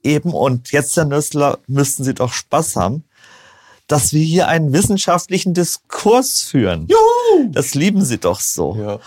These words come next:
Speaker 1: Und dass wir eben keine Dogmen aufstellen. Und am Ende ist doch das Entscheidende,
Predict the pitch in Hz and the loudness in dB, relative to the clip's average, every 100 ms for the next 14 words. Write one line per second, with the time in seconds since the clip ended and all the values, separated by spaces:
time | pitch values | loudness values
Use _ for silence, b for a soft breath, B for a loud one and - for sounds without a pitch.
0 | B 123 127 143 139 123 135 - - 214 | B 0 0 0 0 -2 -6 -6 -2 2
1 | 170 113 - 101 95 50 - 87 - - | 2 0 -2 -2 -4 -2 -2 -4 -8 -8
2 | 80 52 - - B B B B 139 143 | -6 -6 -12 -20 B B B B -2 0
3 | 156 151 170 196 131 - 156 147 123 135 | 0 0 2 2 0 0 -2 -2 -2 -4
4 | - 131 123 120 101 | 0 2 2 0 -2